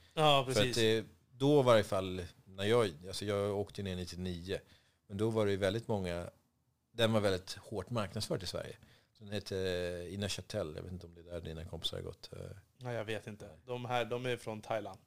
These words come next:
Speaker 2: Ah, okej. Eh.
Speaker 1: Ja.
Speaker 2: Ja, det finns ju hotellskolor i varenda liten stad i, i Schweiz, så det finns jättemånga. De är
Speaker 1: Mm.
Speaker 2: kända för det, liksom.
Speaker 1: Mm.
Speaker 2: Men, eh, den här, det var många svenskar som gick på den här. Eh, och, och det är som du säger, det är ju inte, man,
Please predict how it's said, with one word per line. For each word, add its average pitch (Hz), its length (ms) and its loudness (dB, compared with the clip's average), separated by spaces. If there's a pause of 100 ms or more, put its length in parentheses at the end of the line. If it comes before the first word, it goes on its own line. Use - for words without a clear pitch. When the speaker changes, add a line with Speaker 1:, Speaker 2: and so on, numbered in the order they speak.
Speaker 2:
Ah, 123 240 6
okej. 92 340 -2
Eh. 104 80 -2
Speaker 1:
Ja. 98 200 -2 (460)
Speaker 2:
Ja, 131 80 0
det 131 100 6
finns 135 260 2
ju 131 40 2
hotellskolor 110 840 2
i 101 100 -4
varenda 95 360 0
liten 87 260 0
stad 98 360 0
i, - 160 -12
i 85 40 -6
Schweiz, 98 300 -2
så 101 60 -2
det 98 60 -6
finns 98 140 -2
jättemånga. 98 440 -2
De 95 60 -4
är 107 120 -2
Speaker 1:
Mm. 110 140 0
Speaker 2:
kända 110 300 2
för 104 100 -6
det, 90 80 -4
liksom. - 240 -12 (180)
Speaker 1:
Mm. 113 240 -12
Speaker 2:
Men, 110 340 6
eh, 104 160 4
den 107 120 2
här, 104 260 4
det 92 140 -2
var 101 80 0
många 98 240 0
svenskar - 320 -4
som 87 180 -6
gick 90 180 -6
på 85 100 -10
den 85 100 -8
här. 82 100 -12 (1080)
Eh, 87 60 -6
och, - 560 -6
och 113 80 -6
det 113 100 6
är 110 80 10
som 117 180 4
du 104 60 2
säger, 101 280 4
det 95 100 -2
är 95 120 2
ju 98 200 0
inte, 95 560 0
man, 104 160 -4